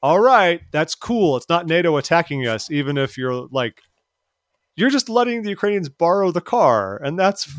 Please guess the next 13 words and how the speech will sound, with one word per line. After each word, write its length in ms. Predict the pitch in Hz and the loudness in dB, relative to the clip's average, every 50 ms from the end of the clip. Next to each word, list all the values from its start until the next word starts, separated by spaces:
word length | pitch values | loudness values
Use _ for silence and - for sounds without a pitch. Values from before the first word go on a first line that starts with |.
| 151 151 139 143 | -12 -10 -4 0
fine." 500 | 196 185 165 151 139 123 107 101 95 90 - - - - _ _ _ _ | 2 4 4 4 2 2 -2 -4 -8 -12 -16 -20 -20 -20 _ _ _ _
I 80 | - 135 | -4 -4
think 320 | 131 - 170 170 160 - | -2 0 0 -2 0 0
the, 220 | - 147 131 123 117 | 0 0 0 0 -2
the 100 | 110 127 | -4 -2
optics 400 | 143 135 127 - - 127 - - | -2 -2 -2 -2 -4 -8 -10 -10
of 80 | 110 | -10
those 160 | 95 107 101 - | -10 -10 -10 -10
sorts 160 | 110 101 - | -12 -16 -16
of 80 | 104 | -14
things 160 | 104 101 92 85 | -14 -14 -14 -16
are 80 | 95 | -16
just, 320 | 82 90 90 - - - | -18 -18 -18 -18 -18 -20